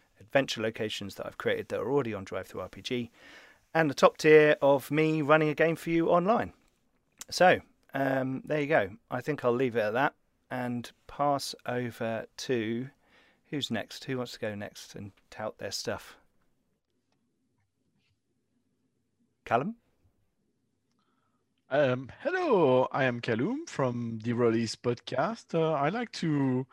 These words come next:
Speaker 2: to take advantage of other people's stream to play awesome games without having to run the technical side, which is very complex. So all these tools are, uh,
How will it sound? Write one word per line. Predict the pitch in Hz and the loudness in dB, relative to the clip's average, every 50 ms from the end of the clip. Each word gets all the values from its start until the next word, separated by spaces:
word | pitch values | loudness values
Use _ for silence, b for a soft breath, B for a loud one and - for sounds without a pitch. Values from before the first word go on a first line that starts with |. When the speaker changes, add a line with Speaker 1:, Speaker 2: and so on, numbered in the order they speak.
| B B B B B B B B B B - | B B B B B B B B B B -6
Speaker 2:
to | - 151 | -6 -2
take | - 220 240 214 | 2 2 4 4
advantage | 202 156 127 110 120 131 143 165 - - - 147 139 127 120 | 2 0 2 2 2 2 2 2 0 0 2 2 2 2 0
of | 127 110 101 _ - | -2 -2 -2 _ 2
other | 120 123 127 127 | 2 4 4 2
people's | 113 - - 143 170 185 - - 127 113 113 | 0 0 -4 -2 -2 -4 -4 -4 -4 -4 -4
stream | - - - - 113 104 117 147 151 | -6 -8 -6 -4 -4 -4 -4 -4 -6
to | - - | -8 -10
play | 123 - 120 113 113 | -6 0 2 2 2
awesome | 117 117 117 - - 120 110 113 | 2 2 0 -2 -4 -6 -6 -4
games | 107 113 113 127 156 185 190 196 - - - | -2 -2 0 0 -2 -4 -6 -8 -10 -10 -8
without | 131 117 107 104 98 98 98 | -6 -2 0 2 2 2 2
having | 110 120 107 117 117 | 0 -2 -2 -4 -6
to | 110 - 123 | -8 -8 -8
run | 117 117 120 123 120 120 117 117 113 110 113 123 _ _ - | -4 0 2 2 2 2 0 -2 -8 -14 -16 -20 _ _ -14
the | 123 - | -14 -8
technical | - - 180 165 151 - 180 160 - 170 175 180 | -4 -2 -2 -2 -2 -6 -6 -4 -4 -2 -2 -2
side, | 160 - - 208 - 196 196 202 185 | -4 -6 -8 -6 -2 0 0 0 0
which | 165 131 - - | -2 -6 -6 -8
is | 123 110 | -8 -8
very | 117 117 117 135 135 139 139 139 | -8 -4 0 0 2 2 0 -2
complex. | 131 - - 151 147 135 - 156 160 156 147 - | -2 -4 -6 -6 -6 -2 0 2 2 2 0 -2
So | 143 117 B B B B B B | -6 -6 B B B B B B
all | - 185 202 | 0 2 2
these | 196 202 185 - | 2 2 -2 -2
tools | - - 214 190 175 160 | -2 -2 0 0 2 4
are, | 151 143 | 4 4
uh, | 131 | 4